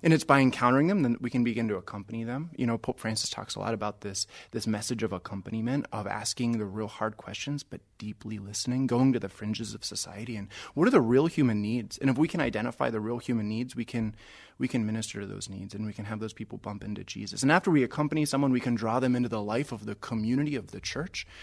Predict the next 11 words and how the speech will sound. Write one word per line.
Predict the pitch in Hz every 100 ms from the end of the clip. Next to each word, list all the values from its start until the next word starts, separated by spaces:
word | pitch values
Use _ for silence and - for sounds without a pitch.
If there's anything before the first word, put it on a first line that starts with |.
| - - - _
which | - -
draws | - 104
people | 110 107
into | 107 98
the | 98
community | - 107 104
of | 98
the | 95
life | 87 85 - -
of | 101
God. | 98 92 87 -